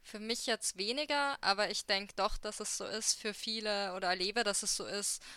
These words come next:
ähm, auch der Zweifel an der eigenen Aceback-Identität dann wieder dazu zum Aceback-Sein, weil es einfach schwer ist zu beweisen, ich empfinde das nicht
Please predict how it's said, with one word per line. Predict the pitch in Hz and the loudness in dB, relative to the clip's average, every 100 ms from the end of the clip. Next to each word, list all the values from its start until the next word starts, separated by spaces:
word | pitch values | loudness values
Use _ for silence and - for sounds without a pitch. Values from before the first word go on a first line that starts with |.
| - - | -16 -2
ähm, | - 196 196 | 4 4 6
auch | 190 202 | 6 6
der | - 220 | 4 0
Zweifel | - - 180 190 - 220 | 4 8 10 10 6 2
an | 185 | 4
der | 208 - | 6 8
eigenen | 185 233 196 175 | 8 6 2 0
Aceback-Identität | - 190 - 190 185 185 180 185 - 180 - | 0 0 -2 -6 -6 -6 -8 -8 -2 -2 -2
dann | 185 180 | -6 -4
wieder | 185 175 175 | -4 -2 -4
dazu | 180 180 - 226 233 | -4 -2 -2 -2 -4
zum | - 196 180 175 175 - _ _ - | -2 -2 -2 -6 -12 -16 _ _ 2
Aceback-Sein, | 240 - - 196 - 196 185 185 185 185 | 4 4 4 2 6 8 8 6 0 4
weil | 170 180 180 190 - - - | 4 4 0 -8 -16 -18 -2
es | - | 4
einfach | - 220 247 | 6 6 4
schwer | - 196 220 | 4 8 10
ist | 269 - | 8 4
zu | 220 | -2
beweisen, | 202 185 175 190 240 240 | 2 8 10 10 8 2
ich | 202 | -4
empfinde | 214 - 220 233 247 202 | -6 -2 -2 4 4 4
das | 190 - | 2 0
nicht | 196 226 - - | -2 -2 -2 -6